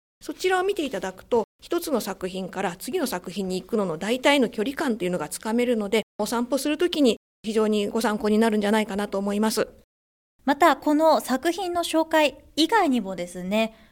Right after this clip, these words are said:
Speaker 2: こちらの冊子には載っているものがあるということなんですけれども、そちらについても教えていただけますか？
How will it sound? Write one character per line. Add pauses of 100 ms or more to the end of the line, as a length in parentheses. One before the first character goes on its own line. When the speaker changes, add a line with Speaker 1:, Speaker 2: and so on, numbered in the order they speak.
Speaker 2:
こ
ち
ら
の
冊
子
に
は
載
っ
て
い
る
も
の
が
あ
る
と
い
う
こ
と
な
ん
で
す
け
れ
ど
も、
そ
ち
ら
に
つ
い
て
も
教
え
て
い
た
だ
け
ま
す
か？